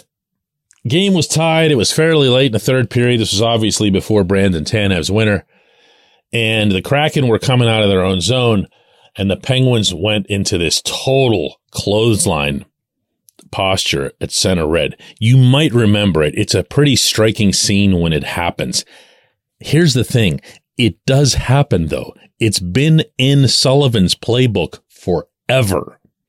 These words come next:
And it's something that the Penguins under him have done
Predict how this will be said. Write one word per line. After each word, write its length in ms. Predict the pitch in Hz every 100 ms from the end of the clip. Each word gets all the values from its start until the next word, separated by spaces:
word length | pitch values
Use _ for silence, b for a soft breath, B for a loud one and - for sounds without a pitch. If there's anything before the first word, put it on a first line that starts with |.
| _ _ _
And 120 | 107 95
it's 160 | 87
something 380 | - 123 117 107
that 140 | 95
the 60 | -
Penguins 580 | - 120 120 95 87 - b b
under 360 | - 131 147 110
him 260 | 80 82 78
have 360 | - 107 87
done 360 | 85 143 113